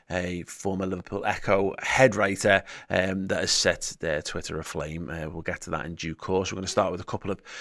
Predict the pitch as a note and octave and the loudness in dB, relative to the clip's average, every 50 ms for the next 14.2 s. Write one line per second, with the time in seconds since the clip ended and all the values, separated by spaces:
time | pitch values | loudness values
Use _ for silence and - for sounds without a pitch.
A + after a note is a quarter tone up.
0 | - - - - - - _ - A#2 D3 D#3 - - - - D#3 C#3+ - D#3 C#3+ | -12 -12 -12 -12 -14 -14 _ 6 10 10 10 10 8 6 6 6 8 8 6 6
1 | - - C3+ B2 A#2+ A2 - - B2+ B2+ C3 B2+ B2 B2 A#2+ G#2+ - - - B2+ | 6 2 2 2 2 2 8 10 12 12 12 12 12 12 12 8 2 -4 2 6
2 | A#2+ G#2+ G#2+ G#2 - - - B2 A2 A2+ A2 G#2+ G2+ G#2+ G#2 G2 - - G#2+ G2 | 6 8 8 6 4 0 2 4 4 6 6 4 6 4 2 2 2 2 2 2
3 | G2 G2 F#2+ F#2 - - - _ _ _ _ - - G#2 - - - - - G#2 | 2 2 0 0 -2 -4 -8 _ _ _ _ 2 4 4 4 4 2 2 4 6
4 | G2+ G2 G2 F#2+ - - G2 F#2 F#2 F#2 F2+ F2+ - - F#2+ G#2 - - - - | 6 4 4 0 -2 0 0 2 4 4 4 2 0 0 -2 -2 -2 -2 -2 0
5 | B2 B2 B2+ B2+ B2 B2+ B2 A#2 A2 G#2+ - - - - - - _ - - C3 | 2 2 4 4 4 4 4 2 2 -2 -6 -14 -18 -18 -18 -20 _ 0 6 8
6 | B2 B2+ C3 - - F#2 G2+ G#2+ A2+ A#2 B2 A2+ G#2 G2+ G2+ G2 F#2+ - G#2 G2+ | 8 8 8 6 4 2 4 4 6 8 8 8 8 8 6 4 2 2 4 4
7 | F#2+ F#2 F#2+ G2 G2 G2 F#2+ F#2 - F#2+ - G#2+ G#2 G#2 - - G2 F2+ - F#2 | 4 4 2 2 2 2 0 0 -4 -4 -2 0 0 0 0 -4 -6 -4 -4 -4
8 | F2 - - - - F2+ F2 F2 F2 - - - - E2+ E2+ E2+ E2+ F2 F#2 F#2 | -4 -4 -6 -4 0 2 2 2 2 2 0 2 2 2 2 2 0 0 -2 -4
9 | F2+ F2+ - - G2 E2+ E2 E2 F#2 E2+ E2 - E2+ E2+ F2 F2 - - - - | -4 -4 -4 -4 -4 -4 -4 -4 -6 -6 -6 -4 -4 -4 -4 -2 -2 -4 -4 -2
10 | E2 E2 E2 D#2+ E2 E2+ D#2+ D#2+ - - E2 D#2+ D#2+ D#2 D2 - E2 E2 - - | -2 -4 -4 -4 -6 -6 -6 -6 -8 -6 -4 -4 -2 -4 -4 -4 -8 -10 -6 -4
11 | E2 D#2+ E2 - - D#2+ - - F2+ - - - F2 F2+ F2 F2 F2 F2 E2 B1 | -2 -2 -2 -4 -8 -12 -10 -10 -10 -10 -10 -12 -12 -8 -6 -6 -6 -6 -8 -8
12 | E2 F2 - - G2+ G2+ G2+ G2+ F#2+ F#2+ F#2 - F2 F2 F2 E2+ E2 - - - | -10 -10 -6 -4 -2 -2 -2 -2 -2 -4 -4 -4 -4 -2 -2 -2 -4 -4 -4 -6
13 | F2 E2+ A2+ A#2+ A2+ G#2+ G2 F#2 F2+ F#2 F#2 F#2 F2+ F2 F2 - G2+ G2 F#2 F#2 | -8 -2 -2 0 0 2 0 0 0 -2 -2 -2 -2 -2 -2 0 0 0 0 0
14 | F#2 E2+ - - | -2 -4 -6 -8